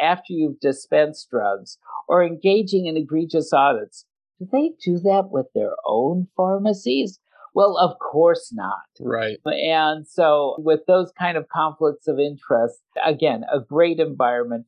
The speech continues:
Speaker 1: for them to exploit consumers and secure monopoly profits.
Speaker 2: I think that's the key word here, exploit. They are exploiting
Speaker 1: Mm-hmm.
Speaker 2: consumers.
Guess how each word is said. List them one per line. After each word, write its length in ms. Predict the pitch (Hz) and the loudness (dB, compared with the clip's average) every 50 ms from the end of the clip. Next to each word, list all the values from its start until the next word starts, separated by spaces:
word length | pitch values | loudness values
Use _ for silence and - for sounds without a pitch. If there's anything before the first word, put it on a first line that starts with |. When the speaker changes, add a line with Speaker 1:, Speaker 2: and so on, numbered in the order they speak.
| _ - | _ -8
Speaker 1:
for 80 | 123 | -4
them 300 | 120 123 120 120 120 123 - - | -2 0 0 0 -2 -6 -8 -6
to 280 | 131 123 117 113 113 - _ _ _ _ - | -4 -4 -2 -4 -6 -8 _ _ _ _ -4
exploit 580 | 143 143 135 - - - - 156 156 156 151 156 _ | -4 -4 -4 -6 -8 -2 2 2 2 2 0 -2 _
consumers 720 | - 135 135 127 - 127 117 113 107 104 104 107 107 - - - | -12 -12 -12 -8 -6 -6 -4 -2 -2 -2 -2 -2 -4 -6 -6 -6
and 260 | 110 110 117 120 - _ | -6 -6 -6 -10 -14 _
secure 420 | - - 139 131 - - 135 120 117 | -10 -8 -8 -6 -4 -2 -2 -2 -2
monopoly 580 | 117 113 107 104 98 101 - _ 95 95 98 95 - | -2 -2 -2 -2 -4 -4 -6 _ -16 -16 -16 -16 -12
profits. 300 | - - - 87 - - - - - - - _ - | -8 -8 -6 -4 -6 -6 -4 -6 -6 -8 -6 _ -2
Speaker 2:
I 80 | 185 | -2
think 260 | 156 - 214 196 - - | 0 0 -2 0 0 2
that's 280 | 185 175 170 - - | 2 2 2 0 0
the 100 | - 160 - - - - | -2 -4 -8 -8 -6 -2
key 400 | - 165 156 151 147 139 139 135 - _ - | 0 2 4 4 4 4 2 0 -4 _ -14
word 380 | 147 139 143 143 147 151 143 - | -6 -2 0 2 2 2 0 -2
here, 220 | - 123 117 113 | -4 -8 -8 -8
exploit. 680 | 113 - - - - - 151 147 147 151 139 120 107 - _ _ - | -4 -2 -2 -2 -2 0 0 2 2 2 2 0 -4 -10 _ _ 0
They 180 | 139 143 151 | 0 2 4
are 180 | 160 170 170 160 | 4 4 2 2
exploiting 760 | 156 - - - - - 170 156 147 143 143 147 139 143 139 | 0 -2 -2 -4 -4 -4 -2 0 2 2 2 2 0 -2 -4
Speaker 1:
Mm-hmm. 120 | 131 185 165 | -6 -4 -4
Speaker 2:
consumers. 720 | 147 127 - - 147 139 135 135 143 151 160 - - - | -2 -2 0 0 0 0 0 0 0 0 -2 -2 -6 -6